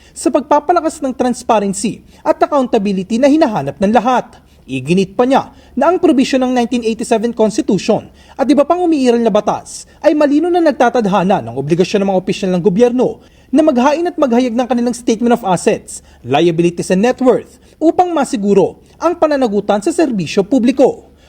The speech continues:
May karapatan din anyang taong bayan na bantayan ang gawain ng mga lider ng pamahalaan, lalo na ukol sa korupsyon at tagong yaman.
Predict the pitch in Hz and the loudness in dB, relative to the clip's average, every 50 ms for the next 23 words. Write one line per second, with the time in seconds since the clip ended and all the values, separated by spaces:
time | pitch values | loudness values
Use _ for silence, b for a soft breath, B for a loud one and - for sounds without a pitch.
0 | b b - 359 381 359 370 349 320 - - 285 285 277 254 269 262 233 226 240 | b b -2 0 0 2 2 2 0 0 0 -2 -2 0 0 0 -2 0 -2 -2
1 | 240 247 247 - 240 220 202 247 254 226 226 190 160 165 190 165 110 98 104 117 | -2 -2 -2 -2 -2 -2 0 0 0 0 0 0 0 0 -2 -2 -4 -6 -6 -4
2 | 135 147 156 180 180 185 185 185 175 180 185 185 175 175 180 180 175 170 175 180 | -4 -2 0 0 0 0 0 0 2 2 2 2 2 2 0 0 0 0 0 0
3 | 180 165 175 170 175 180 175 - 175 180 185 170 175 190 202 - 262 247 156 - | 0 0 0 0 0 -2 0 0 0 2 2 2 0 0 0 0 0 0 -2 -4
4 | - - b b b b b 311 330 349 330 320 311 285 277 240 240 247 - - | -8 -20 b b b b b 4 4 4 4 2 0 -2 -2 0 -2 -2 -2 0
5 | 247 233 - - 269 - 233 226 - - - 202 214 262 254 - - 175 143 135 | -2 -2 -2 -2 -2 0 0 0 0 -2 -4 -2 -2 -2 -2 0 -2 -2 0 -2
6 | 165 196 240 254 262 247 247 247 254 226 156 107 90 85 | -4 -2 0 0 2 2 2 2 0 0 -2 -4 -10 -20